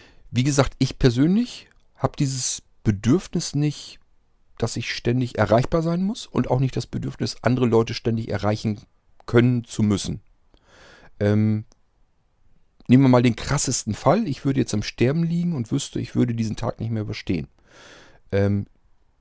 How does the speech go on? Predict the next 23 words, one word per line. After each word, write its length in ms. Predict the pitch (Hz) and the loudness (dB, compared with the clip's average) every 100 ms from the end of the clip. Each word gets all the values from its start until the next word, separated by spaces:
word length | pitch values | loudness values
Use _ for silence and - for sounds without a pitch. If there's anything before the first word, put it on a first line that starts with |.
| - | -8
ich 160 | 110 - | -4 0
würd 160 | 131 | 4
dann 160 | 120 101 | 4 2
ver-, 240 | - 117 | 0 0
sicherlich 380 | 92 117 147 123 | 2 2 2 4
noch 120 | 120 | 2
versuchen, 460 | - 98 117 - 113 | 0 0 -2 -2 0
den 160 | 110 | 0
einen 180 | 82 113 | 0 0
oder 140 | 104 92 | 0 0
anderen 220 | 107 104 | -2 -4
vielleicht 220 | 98 98 | -6 -6
noch 100 | 95 | -6
eben 140 | 92 | -6
anzurufen, 500 | - 113 - 117 113 | -6 -6 -6 -6 -4
ihm 100 | 107 | -2
noch 100 | 107 | -2
mal 120 | 104 98 | -4 -6
ein 80 | |
paar 160 | 98 101 | -4 -2
Worte 240 | 107 104 | -2 -4
zu, 160 | - - | -8 -6
mitzugeben. 600 | 113 - - 90 87 131 | -6 -6 -8 -6 -6 -6